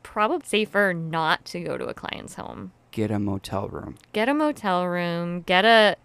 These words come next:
Speaker 1: rent a dungeon space. Have a dungeon space if you get to that level of lucrative professionalism.
Speaker 2: Mm-hmm.
Speaker 1: But not your home. Not their home.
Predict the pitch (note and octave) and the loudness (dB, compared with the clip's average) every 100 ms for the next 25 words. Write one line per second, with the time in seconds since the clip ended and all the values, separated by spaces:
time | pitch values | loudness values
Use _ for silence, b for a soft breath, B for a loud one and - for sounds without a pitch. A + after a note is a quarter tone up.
0 | - G3 A#3 C4+ A3 F#3+ F#3 F3+ F3 - | 0 2 4 4 6 4 2 -2 -4 -2
1 | F3 F3 E3+ - G3 E4+ A3+ E3+ E3+ - | 0 0 -2 6 6 6 2 2 -6 -2
2 | F3 E3+ F3 F3+ F#3 - E3+ E3 C#3+ F3+ | -2 -2 -4 0 0 0 4 4 6 0
3 | G3+ G3+ E3 - - _ F#3 F#3 A3 A#3 | 2 2 0 -4 -20 _ -4 4 4 4
4 | A#3+ - G3+ F#3 - F#3+ - G3 - B3 | -2 0 -2 -2 -2 -2 0 -2 -2 -4
5 | D#3+ G#2+ G2 - A2 A#3 D4 _ _ - | -4 -4 -6 -8 -8 -6 -8 _ _ -6
6 | A#2+ A2 B2 C3 F#3 _ _ - F#3 F3+ | -6 -4 -4 -4 -6 _ _ -2 -2 0
7 | E3+ F3+ E3 E3 D#3+ E3 - - _ - | -2 -2 -6 -8 -8 -10 -14 -20 _ -10
8 | F3+ E3+ D3+ - - D#3 B2 F3+ | -6 -4 -6 -8 -10 -10 -12 -12